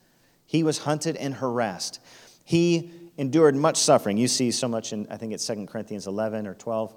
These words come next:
that he lays out all of his sufferings, and you realize that every single one of those sufferings that he endured was simply because he was obeying the call of God to, to go from town to town preaching the gospel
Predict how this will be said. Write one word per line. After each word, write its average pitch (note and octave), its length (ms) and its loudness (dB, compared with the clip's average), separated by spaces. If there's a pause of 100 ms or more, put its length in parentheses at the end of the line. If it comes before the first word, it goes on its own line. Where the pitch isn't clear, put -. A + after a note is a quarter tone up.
(160)
that A2 200 -8 (200)
he A2 180 -4
lays A2 420 2
out A#2 280 2 (680)
all A#2 200 0
of A#2+ 60 0
his A2 120 -2
sufferings, A#2 500 -4
and G#2+ 100 -6
you A2+ 80 -4
realize B2 460 -2
that G#2+ 160 -4 (340)
every C3+ 220 0
single C3 280 -2
one A#2+ 140 2
of A#2+ 60 2
those A#2 140 0
sufferings B2 360 -4
that B2 100 -6
he A#2+ 80 -6
endured A2 400 -4
was G2+ 120 -6
simply C3 460 -4
because A#2 420 -6 (180)
he C3 180 -4
was A#2+ 140 0
obeying A2 480 -2
the A2 80 -2
call A#2 500 -4
of G2+ 140 -4
God A2+ 380 -2
to, G#2+ 200 -6 (340)
to A#2 100 -6
go A#2 340 4
from G#2+ 160 -10
town A#2+ 360 -6
to A2+ 60 -4
town A#2 380 -8
preaching A#2 400 -6
the G#2 80 -4
gospel A#2 680 -4